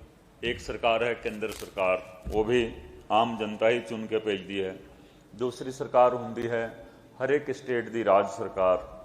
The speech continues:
ਤੀਸਰੀ ਸਰਕਾਰ ਹੁੰਦੀ ਹੈ ਲੋਕਲ ਗੌਰਮੈਂਟ। ਲੇਕਿਨ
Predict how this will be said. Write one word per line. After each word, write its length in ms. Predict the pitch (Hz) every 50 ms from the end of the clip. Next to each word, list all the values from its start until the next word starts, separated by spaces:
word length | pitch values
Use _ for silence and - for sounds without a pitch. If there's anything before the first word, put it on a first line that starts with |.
| - - - - - - - - - - -
ਤੀਸਰੀ 340 | - 147 139 - - 156 165
ਸਰਕਾਰ 440 | 156 160 160 131 135 131 135 135 131
ਹੁੰਦੀ 320 | 139 131 123 120 123 131
ਹੈ 80 | 135 135
ਲੋਕਲ 520 | 123 117 113 107 107 123 117 113 110 104 - - - - - -
ਗੌਰਮੈਂਟ। 540 | 101 104 101 98 92 92 95 90 87 87 87 - - - - - - - - - - - - - - - - - - - _ _ _ - - _
ਲੇਕਿਨ 480 | - 139 165 160 165 196 196 196 196 185